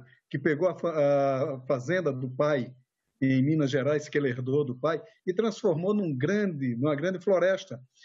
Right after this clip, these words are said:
num grande, é, é, ele até faz uma coisa que é bem interessante, ele reativa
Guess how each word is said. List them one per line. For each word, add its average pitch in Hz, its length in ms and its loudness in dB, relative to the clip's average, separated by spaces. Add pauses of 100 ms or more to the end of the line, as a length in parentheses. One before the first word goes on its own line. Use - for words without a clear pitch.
(220)
num 160 180 2
grande, 196 480 0
é, 170 360 2
é, 147 540 2 (260)
ele 156 100 2
até 151 220 -2
faz 156 280 -2
uma 143 240 0
coisa 151 240 0
que - 80 -6
é 151 40 2
bem 160 160 0
interessante, 151 800 -2 (240)
ele 156 160 2
reativa 156 1120 -2